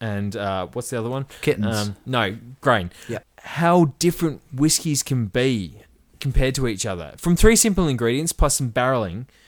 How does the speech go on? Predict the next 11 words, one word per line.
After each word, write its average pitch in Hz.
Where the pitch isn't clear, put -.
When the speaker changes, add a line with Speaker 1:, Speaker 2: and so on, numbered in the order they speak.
Speaker 1:
these 190
are 180
such -
different 180
whiskies, 185
and 165
they 175
are -
only, 180
they're 156
literally 160